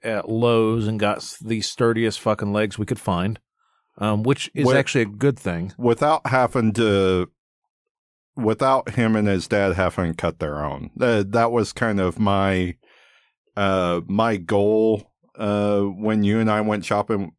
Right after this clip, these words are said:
Speaker 2: for lumber, since your dad wasn't there to be involved with the lumber selection, I was like, "I want to simplify this process as much as possible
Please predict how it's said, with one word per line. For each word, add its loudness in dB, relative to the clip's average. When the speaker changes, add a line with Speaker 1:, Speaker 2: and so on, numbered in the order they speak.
Speaker 2:
for 0
lumber, 0
since -4
your 0
dad 0
wasn't -2
there 2
to -4
be 0
involved 0
with -4
the -4
lumber 0
selection, -4
I -4
was -2
like, 0
"I 2
want -2
to 2
simplify -2
this -2
process -4
as -2
much 0
as 0
possible -4